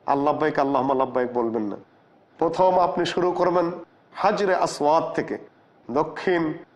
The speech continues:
পূর্ব কোণায় ওইখানে হাজরে আসওয়াদ রয়েছে, আমার রকম ইমানি রয়েছে, ওইখানে হাজরে আসওয়াদ অর্থাৎ কালো পাথর একটি কাবার ঘরের ওই কোণায় এই আটানো আছে, সেখানে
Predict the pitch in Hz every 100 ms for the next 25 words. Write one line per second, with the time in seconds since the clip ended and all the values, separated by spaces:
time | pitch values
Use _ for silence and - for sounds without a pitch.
0 | _ - 180 151 151 - 156 147 127 -
1 | - _ _ - 160 180 156 143 - 185
2 | 170 151 - 156 147 147 147 139 131 131
3 | 139 131 131 123 120 - 113 - _ _
4 | _ _ - 180 208 190 180 165 160 -
5 | _ _ - - 175 175 - 175 - 170
6 | 165 165 170 165 - 180 185 180 208 220
7 | - 185 175 175 170 170 160 170 160 156
8 | 160 165 170 160 160 185 185 165 147 185
9 | - - _ _ - 139 127 127 _ -
10 | 170 185 175 160 156 175 151 - 160 156
11 | 139